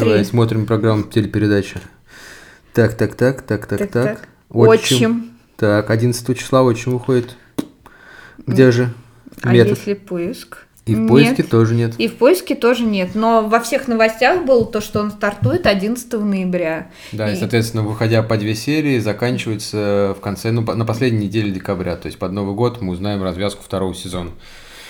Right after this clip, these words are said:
Speaker 1: Что ты ждёшь от второго сезона «Метода»?
Speaker 2: Не знаю, я жду ответа, как это так, что после убийства Меглина прошёл год, просто, ну, после самоубийства,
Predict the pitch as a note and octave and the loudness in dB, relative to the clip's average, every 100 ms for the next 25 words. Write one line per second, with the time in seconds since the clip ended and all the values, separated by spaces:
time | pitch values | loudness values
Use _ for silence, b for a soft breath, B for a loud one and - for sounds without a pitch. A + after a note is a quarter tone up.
0 | B B - C3 A#2+ G#2 G#2+ G2 - - | B B 2 4 4 2 0 -2 -4 -2
1 | G2+ F#2+ - G2+ G2 F#2+ - F#2 E2+ B | 0 -2 -4 -4 -2 -6 -8 -14 -14 B
2 | B B B B - - B B B G3+ | B B B B -20 -20 B B B -20
3 | - - - A#3+ C4+ C#4 B3+ A#3+ C#4+ C4 | -20 -18 -2 2 4 6 6 8 6 8
4 | C4+ C#4 C4+ C4 C4+ F#4+ - D#4 C#4 D4+ | 8 8 6 2 4 4 4 4 4 4
5 | C#4+ - A3+ - C#4+ D#4+ - - G#3 G3+ | 0 -2 -2 4 4 2 -8 -2 0 2
6 | A3+ - A#3+ C4 B3 C4+ C#4+ - A#3+ A3+ | 2 2 2 2 2 0 0 0 0 2
7 | C4 C4+ B3+ A#3+ A3 A3 A3 A3+ - B3 | 6 6 4 0 -2 0 2 2 4 2
8 | G#3+ G3+ A#3+ D4 A#4+ - C4+ C4 - - | 4 0 2 4 2 -2 0 0 0 -8
9 | A3 C#4+ D#4 C#4 C#4+ A3+ G#3 G#3 G#3 A3+ | 0 0 2 2 4 4 2 -2 -4 -6
10 | - G#3 | -4 -6